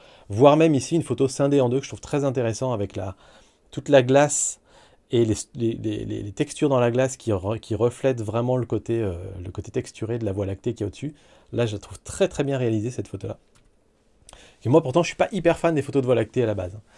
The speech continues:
Euh, ou alors avoir un premier plan qui vient un peu, euh, bah, justement casser la, casser la dynamique de la Voie lactée. Donc, je trouve ça, euh,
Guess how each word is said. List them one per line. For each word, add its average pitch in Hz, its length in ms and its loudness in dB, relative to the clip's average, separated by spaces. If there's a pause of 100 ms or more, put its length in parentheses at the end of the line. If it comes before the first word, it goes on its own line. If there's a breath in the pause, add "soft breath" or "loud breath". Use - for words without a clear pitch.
(360 loud breath)
Euh, 120 260 0
ou 165 120 10
alors 156 180 10
avoir 123 200 8
un 113 80 2
premier 135 340 2
plan 143 160 -2
qui 117 160 -8
vient 123 260 0
un 113 60 0
peu, 127 240 2
euh, 110 80 2
bah, 95 100 0
justement 113 300 -4
casser 131 340 0
la, 104 240 2
casser 117 240 -4
la 135 80 2
dynamique 113 360 -2
de 110 100 -2
la 101 80 0
Voie 98 100 -2
lactée. 92 260 -6
Donc, 110 160 -8
je 104 120 -12
trouve - 240 -16
ça, 110 180 -6
euh, 101 60 -6